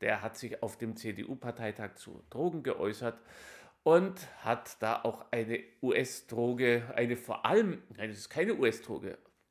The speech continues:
Adolf Hitler war ja auf dieser Droge. Zumindest nach dem, was ich weiß, man müsste es jetzt noch mal googeln, beziehungsweise es war eine artverwandte Droge. Und er hat sich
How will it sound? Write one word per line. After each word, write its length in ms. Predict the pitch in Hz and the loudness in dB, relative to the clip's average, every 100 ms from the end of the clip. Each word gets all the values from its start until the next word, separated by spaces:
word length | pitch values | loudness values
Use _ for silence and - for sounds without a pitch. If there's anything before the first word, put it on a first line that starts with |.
| _ _ - | _ _ -8
Adolf 420 | 104 107 107 - | -4 -2 -4 -6
Hitler 300 | 190 220 131 156 - - | -2 2 2 0 -16 -16
war 180 | 123 101 | -6 -2
ja 220 | 113 107 - - - - | -2 -2 -8 -20 -18 -6
auf 300 | 117 117 - _ _ - | -4 -4 -14 _ _ -8
dieser 400 | 110 113 110 - - _ - - | -6 -4 -6 -6 -18 _ -18 -4
Droge. 440 | 110 107 110 104 - - - - - - _ _ | -2 0 0 -2 -6 -20 -20 -20 -20 -20 _ _
Zumindest 440 | - 127 131 120 | -4 -2 -2 -2
nach 100 | 120 | -4
dem, 200 | - 131 | -2 -2
was 120 | 110 110 | 0 -4
ich 180 | 143 | 0
weiß, 200 | 135 117 | 2 4
man 120 | 123 120 | 2 -2
müsste 220 | 123 135 | -4 -4
es 80 | 120 | -6
jetzt 140 | 117 | -4
noch 120 | 123 | -6
mal 160 | 117 117 | -2 -2
googeln, 380 | 127 160 147 110 | 0 -2 0 -2
beziehungsweise 400 | 107 - 113 117 | -4 -6 -6 -6
es 160 | 110 | -4
war 80 | 110 | -4
eine 200 | 82 107 - - | -4 -6 -10 -6
artverwandte 640 | 123 156 143 117 113 123 | -6 -4 -2 0 -2 -4
Droge. 460 | 117 107 113 117 - - - - - | -6 -2 0 0 -4 -8 -18 -18 -8
Und 160 | 127 131 | -4 -2
er 180 | 107 | -2
hat 180 | 113 - | -2 -6
sich 300 | - 143 - | -6 -8 -8